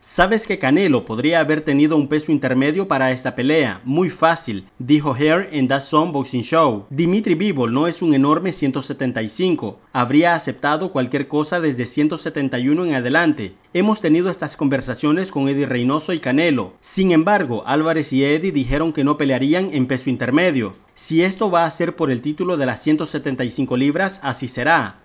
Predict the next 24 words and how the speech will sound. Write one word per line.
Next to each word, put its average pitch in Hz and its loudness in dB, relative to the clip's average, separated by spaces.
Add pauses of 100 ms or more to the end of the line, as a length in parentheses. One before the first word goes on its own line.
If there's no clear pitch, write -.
Por 180 6
supuesto, 190 0
Álvarez, 131 2
de 120 0
treinta 123 -2
y 127 2
un 160 4
años, 143 4
ha 165 4
tenido 185 2
cierta 170 0
reputación 160 0
en 120 0
los 117 -2
últimos 151 0
años 170 0
por - -4
ser 151 -2
fastidioso 147 0
en 190 0
la 147 2
mesa 131 0
de 131 0
negociaciones, 127 0